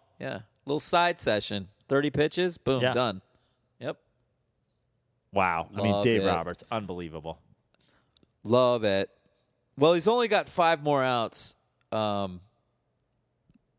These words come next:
Speaker 1: to fuck shit up. Tom Goodwin, happy.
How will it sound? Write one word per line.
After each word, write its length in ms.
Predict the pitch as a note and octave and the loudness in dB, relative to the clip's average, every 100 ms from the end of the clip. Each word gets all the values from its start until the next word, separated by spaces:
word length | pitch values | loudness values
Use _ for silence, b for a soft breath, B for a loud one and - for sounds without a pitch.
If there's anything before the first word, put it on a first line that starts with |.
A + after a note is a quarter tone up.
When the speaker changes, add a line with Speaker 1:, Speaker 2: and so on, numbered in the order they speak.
| _ | _
Speaker 1:
to 120 | - | -10
fuck 260 | A2 B2+ G#2 | -4 -4 -4
shit 240 | - G#2+ | -4 -2
up. 260 | G2+ G2 - _ _ _ _ _ _ _ _ _ _ _ _ _ _ _ _ _ _ _ _ _ _ _ _ _ _ _ _ _ _ _ _ _ _ _ _ _ _ _ _ _ | 0 0 -4 _ _ _ _ _ _ _ _ _ _ _ _ _ _ _ _ _ _ _ _ _ _ _ _ _ _ _ _ _ _ _ _ _ _ _ _ _ _ _ _ _
Tom 280 | - C3 A2+ | -2 -2 0
Goodwin, 440 | B2+ A#2+ G#2+ F#2 E2+ _ _ | 0 0 0 -4 -8 _ _
happy. 520 | G#2 F#2+ F#2+ F2+ | -2 0 -2 -4